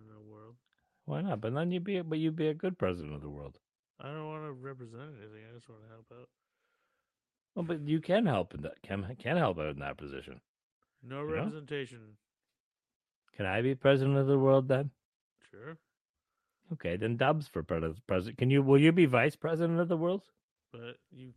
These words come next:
Speaker 1: can't choose
Speaker 2: What?
Speaker 1: total decisions.
Speaker 2: What do you mean?
Speaker 1: You still have to go to a council no matter what.
Speaker 2: But this is the, this is a made up president of the world.
Speaker 1: I know, but you can't just be president and, like,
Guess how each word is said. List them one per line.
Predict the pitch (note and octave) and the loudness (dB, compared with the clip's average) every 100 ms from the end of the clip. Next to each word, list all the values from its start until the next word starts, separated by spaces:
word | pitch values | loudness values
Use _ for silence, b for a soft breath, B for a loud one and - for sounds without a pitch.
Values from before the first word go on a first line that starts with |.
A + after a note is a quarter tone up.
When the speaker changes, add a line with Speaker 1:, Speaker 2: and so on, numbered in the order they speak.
| - | -20
Speaker 1:
can't | B2 B2 B2+ _ _ - | -20 -20 -20 _ _ -20
choose | B2+ A2+ A2 G#2+ G#2+ _ _ _ _ _ - _ _ _ _ _ _ _ A4+ _ _ _ _ - | -20 -20 -20 -20 _ _ _ _ _ _ -20 _ _ _ _ _ _ _ _ _ _ _ _ -12
Speaker 2:
What? | A#2 | -10
Speaker 1:
total | A#2 A2+ A2 G#2+ | -10 -16 -20 -20
decisions. | A2 G#2 A2+ G#2+ G2 F2+ _ _ _ _ _ _ _ _ _ _ _ _ - | -20 -20 -20 -20 _ _ _ _ _ _ _ _ _ _ _ _ _ _ -14
Speaker 2:
What | F2+ | -8
do | |
you | G2 | -6
mean? | G2 - _ _ _ _ | -6 -8 _ _ _ _
Speaker 1:
You | - | -20
still | - G#2+ | -20 -20
have | G#2+ | -20
to | |
go | A2 | -20
to | G#2+ G#2 | -18 -20
a | G2 A2+ | -20 -20
council | G#2 F#2+ F#2+ | -20 -20 -20
no | F#2+ F#2+ | -20 -20
matter | F#2 | -20
what. | F#2 D2+ _ _ _ _ _ _ _ _ | -20 -20 _ _ _ _ _ _ _ _
Speaker 2:
But | A2+ | 0
this | C3+ D3 | 0 2
is | C#3 | -2
the, | B2 G#2 | -2 -6
this | B2 A#2 B2 | -6 -4 -2
is | A#2+ | -2
a | A2+ | 2
made | A2+ A2+ G#2 | 6 6 6
up | G2+ - _ - | 2 0 _ -10
president | - G#2 F#2+ F#2 | 0 0 2 -2
of | F2+ | -2
the | D#2+ | -2
world. | E2 F2 D2 - _ _ _ _ _ _ | 2 2 0 -6 _ _ _ _ _ _
Speaker 1:
I | B2 | -10
know, | C3 | -10
but | A#2+ | -10
you | A2 - | -12 -10
can't | B2 | -10
just | A#2+ A2 | -10 -16
be | A2+ | -16
president | - A#2 A2 A2+ A2 A2+ _ | -12 -12 -12 -18 -20 -20 _
and, | A#2 A2 | -20 -18
like, | G#2+ G#2 | -20 -20